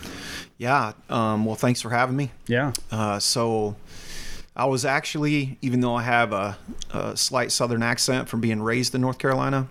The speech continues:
Speaker 1: I was actually born in Michigan. And my story is my folks divorced when I was five,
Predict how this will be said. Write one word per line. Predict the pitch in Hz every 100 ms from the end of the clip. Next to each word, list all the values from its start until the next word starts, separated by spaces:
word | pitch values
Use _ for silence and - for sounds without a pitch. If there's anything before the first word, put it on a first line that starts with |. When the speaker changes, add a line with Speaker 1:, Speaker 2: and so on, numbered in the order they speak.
| - -
Speaker 1:
I |
was | 113 113
actually | 123 - 117
born | 104 120
in | 113
Michigan. | 117 113 131 135 135 - - - - - - - -
And | 113 113 113 107 107 107 -
my | 131 135
story | - 143 143 139
is | 131 117
my | 120 110
folks | 104 - 123 -
divorced | 117 110 117 110 -
when | 113
I | 101
was | 101
five, | - 113 113 117 117 113